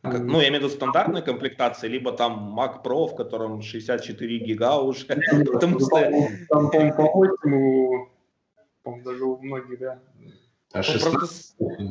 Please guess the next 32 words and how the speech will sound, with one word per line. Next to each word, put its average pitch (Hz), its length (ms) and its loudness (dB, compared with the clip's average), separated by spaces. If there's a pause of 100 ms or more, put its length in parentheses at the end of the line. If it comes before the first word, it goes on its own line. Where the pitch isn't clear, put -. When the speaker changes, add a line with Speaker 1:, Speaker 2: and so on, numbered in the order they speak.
(500)
Speaker 1:
ну, 143 80 -10
просто 165 240 -6
сама 180 340 -2
Android 170 300 -2
Studio 180 260 -2
как 117 280 -4
бы 120 120 -4
не, 120 240 -8
не 135 280 -10
Speaker 2:
Да. 127 280 0 (100)
Speaker 1:
это, 117 340 -4 (520)
очень 131 280 -2
прожорливо. 135 500 0
Еще 117 200 -2
параллельно 143 460 -2
открывается 131 680 -4
Xcode, 143 640 -2
и 131 40 0
я 123 100 2
так 120 180 -6
думаю, 127 280 -4
у 117 120 -8
ко-, 127 120 -6
многих 123 400 -6
открыт 127 360 -4
Chrome 139 440 0
и - 20 -4
что-нибудь 123 540 -4
еще, 120 280 -4
там 151 160 -4
куча - 300 -6
всего, 131 560 -2